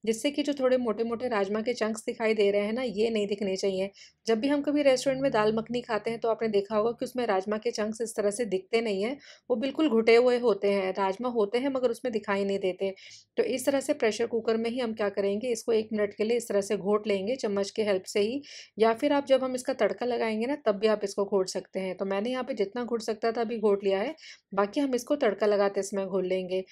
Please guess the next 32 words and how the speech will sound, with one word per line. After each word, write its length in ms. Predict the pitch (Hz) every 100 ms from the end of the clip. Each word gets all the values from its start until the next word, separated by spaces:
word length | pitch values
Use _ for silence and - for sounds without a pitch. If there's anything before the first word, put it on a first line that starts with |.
| - -
तो 60 | 175
दाल 220 | 214 277
मखनी 280 | 294 285 285
में 120 | 294
तड़का 280 | 220 202 254
लगाने 320 | 247 254 254
के 140 | 254
लिए 100 | 269
मैंने 240 | 247 202 226
यहाँ 200 | 254 247
पे 80 | 262
ले 160 | 233
लिया 220 | 208 202 208
है 120 | 233
एक 300 | - 220 226
टमाटर, 480 | 233 190 185 214 277 - - - _ -
जिसको 220 | 220 302
मैंने 180 | 294 302
थोड़ी 260 | 269 277
सी 120 | 277
कश्मीरी 400 | 285 254 226 220
लाल 200 | 254 240
मिर्च 220 | 240 247 233
डाल 160 | 220
के 140 | 220 247
पीस 280 | 208 208 214
लिया 200 | 190 190
है, 180 | 226 269 - - -
और 120 | 220
अदरक 320 | - 233 294
लहसुन 300 | 285 233 247
का 100 | 240